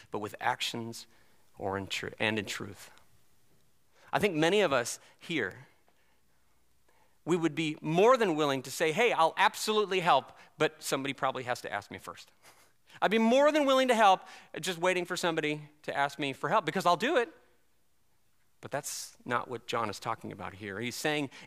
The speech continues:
if you see your brother and sister in need, it's an aggressive pose. It's an offensive thing. If you see it,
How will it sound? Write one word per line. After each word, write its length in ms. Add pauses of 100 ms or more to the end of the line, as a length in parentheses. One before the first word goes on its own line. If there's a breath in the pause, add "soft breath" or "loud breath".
(120)
if 320 (160 loud breath)
you 160
see 180
your 140
brother 320
and 100
sister 320
in 80
need, 220 (160 loud breath)
it's 180
an 80
aggressive 540 (220)
pose. 360
It's 140
an 80
offensive 560
thing. 260
If 160
you 100
see 360
it, 100